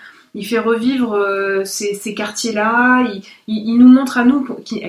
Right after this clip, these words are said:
qui n'avons aucune idée de, de ce à quoi pouvait ressembler leur quotidien, ce que, ce que c'était que cette vie-là. Euh, c'est un, un livre qu'on imagine évidemment tragique, très, très triste, mais en même temps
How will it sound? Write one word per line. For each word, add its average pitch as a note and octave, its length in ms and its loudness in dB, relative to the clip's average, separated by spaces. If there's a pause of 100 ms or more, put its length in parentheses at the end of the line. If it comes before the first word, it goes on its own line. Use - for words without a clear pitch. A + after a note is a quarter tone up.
qui - 120 -14
n'avons G3+ 280 -8
aucune C4 420 0
idée C4+ 400 2
de, G3 920 -6
de F#3+ 120 -18
ce A#3 160 -8
à A3+ 60 -6
quoi A3 140 -6
pouvait G3+ 200 -12
ressembler A3 440 -4
leur G3 160 -6
quotidien, A#3 560 -6 (340)
ce - 120 -14
que, A3 400 -6
ce G#3 140 -8
que B3 100 -2
c'était A#3+ 300 -6
que - 60 -12
cette A3 180 -6
vie-là. G3 400 -6 (560)
Euh, F#3+ 640 -8 (100)
c'est - 300 -4
un, A#3+ 320 2
un A3 160 -2
livre B3 600 0
qu'on A3+ 140 -2
imagine B3+ 460 4
évidemment A3 440 -2
tragique, C#4 600 0
très, C4+ 240 -8
très A#3+ 180 -6
triste, E4 400 0
mais A3 60 0
en G#3+ 100 0
même A3 240 -2
temps A#3+ 280 -2